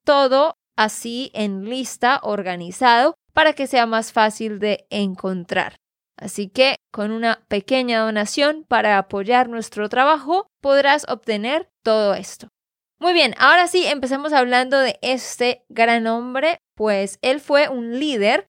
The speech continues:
sudamericano clave en la lucha por la independencia de varios países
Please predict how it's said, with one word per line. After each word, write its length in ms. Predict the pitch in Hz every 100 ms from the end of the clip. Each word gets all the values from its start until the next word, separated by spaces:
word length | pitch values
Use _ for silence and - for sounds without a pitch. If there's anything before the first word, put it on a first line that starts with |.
| _
sudamericano 1200 | - - 330 349 320 311 294 262 269 233 233 233 -
clave 640 | 302 311 254 196 269 -
en 80 | 226
la 140 | 208 196
lucha 440 | 240 330 - 370
por 160 | 349 294
la 120 | 262
independencia 880 | 233 196 202 196 190 190 254 269 _ _
de 280 | 190 254 - -
varios 640 | 190 220 226 220 220 220
países 680 | 220 202 208 - 285 320